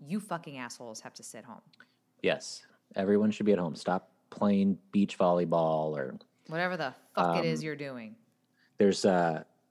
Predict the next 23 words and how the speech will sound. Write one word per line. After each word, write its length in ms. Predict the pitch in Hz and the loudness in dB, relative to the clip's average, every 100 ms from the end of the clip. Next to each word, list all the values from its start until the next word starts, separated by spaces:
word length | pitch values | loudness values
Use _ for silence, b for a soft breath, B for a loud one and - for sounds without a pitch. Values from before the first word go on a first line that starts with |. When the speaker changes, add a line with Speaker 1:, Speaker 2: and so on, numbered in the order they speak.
| _ - | _ -6
Speaker 2:
a 240 | 87 90 101 | -2 2 2
girl 280 | 117 117 110 | 4 4 6
that 140 | 98 | 4
we 100 | 104 | 6
went 160 | 101 87 | 6 4
to 80 | 101 | -2
college 380 | - 156 156 - | 2 4 4 2
with, 200 | 78 - - | -2 -2 -6
uh, 160 | 85 | -4
Rachel 380 | 85 95 - 87 | 0 0 0 -2
Walker, 520 | 82 90 104 - 87 71 | 0 2 2 2 -2 -2
has 180 | 87 | -6
been 360 | - 85 78 82 | -4 -4 -4 -8
talking 300 | - 85 - | -4 -4 -2
about 220 | 85 80 | -4 -4
how 180 | 73 101 | -2 -4
her 240 | - 107 92 | -2 0 0
neighbors 680 | 85 92 110 98 78 73 - | 2 2 2 2 -4 -4 -8
have 180 | - 73 | -10 -6
been 220 | 82 78 | -6 -6
playing 640 | - 87 80 78 76 - | -6 -6 -6 -8 -10 -6
beer 200 | - 208 | 4 4
pong 420 | 220 117 82 71 | 6 2 0 -4